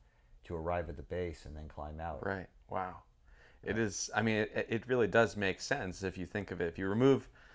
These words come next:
Speaker 2: the inherent fear components that, you know, arrive in somebody and thinking of something like that, it does make a lot of sense. I mean, smarter, not harder, right? And
Speaker 1: Yeah.
Speaker 2: certainly a lot, you know, more in flow with the opportunity at hand. <laughs>
Speaker 1: So everything I've really pursued had some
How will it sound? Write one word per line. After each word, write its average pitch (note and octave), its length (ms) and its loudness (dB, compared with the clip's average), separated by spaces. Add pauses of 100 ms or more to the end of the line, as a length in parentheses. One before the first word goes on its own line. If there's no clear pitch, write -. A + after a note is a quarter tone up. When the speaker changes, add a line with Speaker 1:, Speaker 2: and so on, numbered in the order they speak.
(160)
Speaker 2:
the F#2+ 360 0 (100)
inherent G2+ 420 -2
fear G2 180 0
components F2+ 580 -2
that, F2 320 -2
you - 120 -8
know, - 120 -6
arrive F2+ 360 2
in F2+ 100 -4
somebody F2+ 300 -6
and E2+ 100 -8
thinking G#2 260 -6
of F#2+ 60 -6
something F#2 280 -8
like F2+ 220 -8
that, F#2 340 0 (420)
it A2 120 -8
does C#3+ 200 2
make B2+ 160 0
a A#2+ 40 4
lot A#2 120 6
of A2+ 60 -2
sense. - 420 -6 (100)
I F2+ 40 -6
mean, F2+ 140 -2
smarter, G#2 320 4
not G2+ 140 2
harder, F#2+ 320 2
right? F2 260 2
And F2+ 100 -6
Speaker 1:
Yeah. - 60 -12
Speaker 2:
certainly F#2+ 360 2
a F2+ 100 2
lot, F#2+ 240 4
you F#2 160 -4
know, E2+ 160 -2
more F#2+ 240 2
in F#2 120 -4
flow F#2 440 2
with E2+ 380 -2 (180)
the - 100 -2
opportunity F2+ 540 -2
at - 80 -6
hand. F#2+ 420 -4 (460)
<laughs> - 60 0 (280)
Speaker 1:
So B2+ 160 6
everything C#3 360 4
I've A2 160 4
really A#2 180 4
pursued G2+ 480 -4
had F2+ 200 0
some G2 420 -4